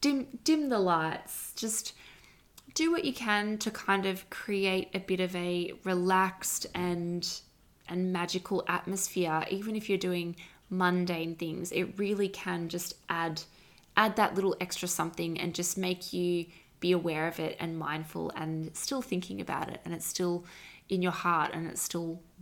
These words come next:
with you throughout, you know, throughout your days. Even if you don't have that big chunk of time to carve out to dedicate to your craft, it is something that is ever present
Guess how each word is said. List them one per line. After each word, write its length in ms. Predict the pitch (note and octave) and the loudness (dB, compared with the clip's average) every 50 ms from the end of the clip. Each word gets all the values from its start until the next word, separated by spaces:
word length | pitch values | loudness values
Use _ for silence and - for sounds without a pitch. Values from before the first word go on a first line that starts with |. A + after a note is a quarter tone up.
| F3 | -4
with 280 | F3 D#3+ D#3+ D#3+ - - | -2 -2 -2 -2 -4 -6
you 220 | D#3+ D3 F2+ - - - _ _ _ _ - - - - - - - - - | -4 -4 -4 -4 -6 -8 _ _ _ _ -20 -20 -20 -20 -20 -20 -20 -14 -8
throughout, 340 | - F3+ D#3+ D#3+ C#3+ - - - - | -4 -2 -2 0 -2 -4 -6 -8 -8
you 200 | - E3+ D#3+ D3+ | -6 -6 -4 -6
know, 80 | D#3 | -6
throughout 380 | D#3+ - - F3+ E3+ D3+ - - - | -8 -8 -6 -4 -4 -4 -6 -10 -8
your 120 | - E3 | -8 -6
days. 520 | D#3+ - F3 F#3 F3 - - - - - - - | -4 -4 -4 -4 -4 -6 -8 -8 -10 -8 -4 -4
Even 220 | F3 E3+ F3 E3+ | -4 -2 -2 -4
if 140 | F3 - - | -6 -4 -4
you 80 | F3+ | -4
don't 300 | E3+ F3 E3+ E3+ E3 E3 | -2 -2 -2 -4 -4 -6
have 440 | F3 - - G3+ F#3+ F3 E3 D#3+ E3 - - - - - - | -8 -8 -6 -4 -2 -2 -2 -4 -6 -10 -18 -20 -20 -14 -8
that 220 | - - - - - | -8 -8 -6 -4 -4
big 240 | F3 E3 D#3 D#3 - | -4 -4 -4 -4 -8
chunk 360 | - - - E3+ E3 D#3+ E3 | -6 -4 -2 -2 -2 -2 -4
of 100 | D#3+ D#3+ | -6 -8
time 300 | - - D#3+ D3+ D3 D#3+ | -6 -6 -4 -4 -4 -4
to 100 | D#3 - | -6 -10
carve 320 | - - - D#3 D3+ D3+ D3+ | -10 -6 -4 -4 -4 -2 -4
out 240 | D3+ - - - - | -4 -6 -6 -6 -6
to 120 | - E3 | -6 -6
dedicate 600 | D#3+ - - D#3 C#3+ - D#3 - - - - - | -6 -6 -8 -8 -6 -6 -8 -8 -8 -10 -10 -8
to 120 | - - - | -10 -10 -10
your 60 | - | -10
craft, 540 | - - - F3 E3+ G3 C4 C#4 - - - - - - - - - - | -10 -4 -2 0 0 0 0 -2 -6 -12 -16 -16 -14 -16 -16 -14 -8 -2
it 100 | F#3 F3 | 0 0
is 120 | E3+ E3 | 2 2
something 360 | - - E3+ E3 D#3+ E3+ E3 D#3 | 0 -2 -2 -4 -4 -4 -4 -4
that 120 | D#3 D3+ | -2 -2
is 180 | D3+ D#3 D3+ - - - | -2 -2 -4 -6 -4 -4
ever 180 | F3 D#3+ E3 D#3+ | -2 -2 -2 -4
present 480 | D#3+ - - D#3+ D#3 - D#3 C#3 - | -6 -6 -8 -6 -4 -4 -4 -6 -8